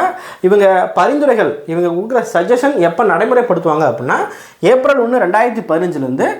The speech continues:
ஆ, மார்ச் ரெண்டாயிரத்தி இருபது வரைக்கும் அந்த நிதி ஆண்டு அப்படின்னு சொல்லுவாங்க. எப்பயுமே நிதி ஆண்டு அப்படி நம்மளுக்கு ஒரு ஆண்டுனா ஜனவரிலேருந்து டிசம்பர் வரைக்கும் ஒரு ஆண்டுன்னு சொல்லுவாங்க. ஆனா இதுவே நிதி ஆண்டு அப்படின்னா வங்கிலாம் கொஞ்சம் பார்த்தீங்க அப்படின்னா அந்த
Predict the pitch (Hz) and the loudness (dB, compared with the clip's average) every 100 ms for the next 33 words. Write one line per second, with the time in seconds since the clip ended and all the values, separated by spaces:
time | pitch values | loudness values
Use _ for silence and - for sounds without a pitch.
0 | - - 151 143 - 175 262 339 339 - | -14 -6 0 2 4 2 4 2 0 -8
1 | - - 147 170 214 240 240 180 175 170 | -14 -8 -4 0 2 2 0 -2 -2 0
2 | 143 151 147 - 160 175 185 247 294 214 | -2 -4 -8 -8 -6 -4 -2 0 2 2
3 | 185 190 151 160 139 127 113 - - _ | 2 0 -2 -4 -4 -4 -6 -14 -20 _
4 | _ _ _ - - 160 190 208 240 196 | _ _ _ -20 -4 0 2 4 4 4
5 | 240 214 214 185 156 151 214 208 175 180 | 4 2 2 0 0 0 0 2 2 2
6 | 190 240 156 190 180 170 220 170 143 127 | 0 -2 0 0 0 2 2 2 0 -2
7 | - - 156 180 175 156 190 185 131 143 | -10 -6 -2 0 2 2 2 2 2 0
8 | 156 127 117 120 - - 208 208 220 262 | -2 -4 -4 -6 -12 -6 -2 2 4 4
9 | 226 262 302 240 196 208 165 147 147 143 | 2 2 2 2 2 2 2 0 0 2
10 | 202 226 226 214 202 175 165 160 151 147 | 0 0 2 2 2 0 2 2 2 0
11 | 156 156 170 143 233 202 147 135 135 | -2 -2 -2 -2 -2 2 2 2 -2